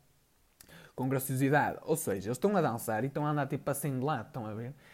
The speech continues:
Vocês, foi, foi gráfico? Sempre, bebé. E então, o que é que acontece? Eles abanam-se de um lado para o outro e basicamente é isto. E o que é que fazem? Calcam-nos, dançam mal.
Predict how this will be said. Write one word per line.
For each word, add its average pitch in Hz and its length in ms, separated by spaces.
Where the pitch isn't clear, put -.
Vocês, 180 360
foi, 165 360
foi 175 240
gráfico? 160 580
Sempre, 131 400
bebé. 95 340
E 226 140
então, 190 240
o 135 40
que 175 60
é 175 40
que 165 60
acontece? 175 400
Eles 170 140
abanam-se 127 420
de 165 60
um 160 80
lado 156 220
para 147 100
o 127 40
outro 113 460
e 285 140
basicamente 262 640
é 285 40
isto. 269 480
E 147 160
o 147 60
que 165 80
é 156 60
que 139 60
fazem? 110 440
Calcam-nos, 131 500
dançam 147 440
mal. 131 340